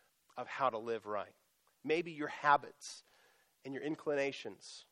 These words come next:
your instincts have been shaped negatively. Maybe you think that you have an uphill climb that's insurmountable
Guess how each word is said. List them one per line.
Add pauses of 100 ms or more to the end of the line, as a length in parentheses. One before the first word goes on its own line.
(260)
your
instincts
have
been
shaped (180)
negatively. (1300)
Maybe (220)
you
think
that
you
have
an
uphill
climb
that's
insurmountable